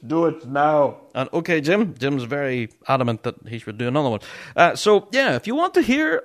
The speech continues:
us do another quiz or anything like that, email us in. Or if you have any messages at all, any commentary for what we do, email us in, bigrabshow at gmail dot com. There you go. So each and every week we do try and start with listener mail,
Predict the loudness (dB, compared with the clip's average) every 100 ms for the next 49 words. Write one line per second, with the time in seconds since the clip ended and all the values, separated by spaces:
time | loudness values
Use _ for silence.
0 | -4 -4 -4 -6 -6 -4 -2 -2 0 0
1 | 0 0 0 0 0 -6 -2 -2 0 0
2 | 0 -2 -4 -2 0 2 4 2 2 0
3 | -2 -8 -20 -6 0 0 0 -4 -2 2
4 | 2 2 -2 -4 -6 -6 -4 -2 0 0
5 | 0 -2 -2 -2 -2 -4 -2 -2 -2 -2
6 | -6 -2 0 0 -4 -12 -20 _ _ -6
7 | -4 -2 -2 -2 -4 -4 -6 -2 -2 0
8 | 2 2 2 4 6 6 2 -8 -4 -2
9 | -4 -6 -4 -2 0 0 -2 _ -4 -2
10 | 0 -2 -2 -10 -16 -8 -2 0 0 -2
11 | -6 _ _ _ _ _ _ -20 -12 -2
12 | 2 4 4 4 2 2 2 4 4 2
13 | -2 -4 -4 -2 -2 -2 -2 -4 -4 -6
14 | -8 -6 -4 -4